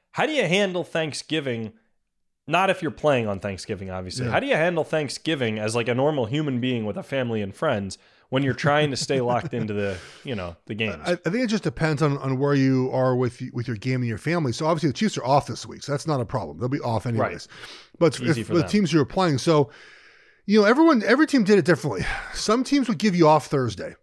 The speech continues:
Speaker 2: So you're off Thursday, but Friday's gonna be extra, 'cause normally the, the schedule is Thursday's a full day, you know, seven thirty in the morning, eight o'clock in the morning till four or five.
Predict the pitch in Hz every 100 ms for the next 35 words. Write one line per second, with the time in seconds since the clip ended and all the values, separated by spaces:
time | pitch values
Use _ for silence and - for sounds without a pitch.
0 | _ - 120 139 143 143 196 - 190 175
1 | 170 139 156 - 175 180 175 139 156 147
2 | 135 123 - 107 113 180 226 214 185 160
3 | 143 - 160 143 147 127 143 _ _ _
4 | - 196 196 165 - 165 135 117 104 127
5 | - - 170 160 170 160 156 147 147 147
6 | 143 143 151 147 139 135 135 139 127 135
7 | 117 - 147 139 127 127 120 -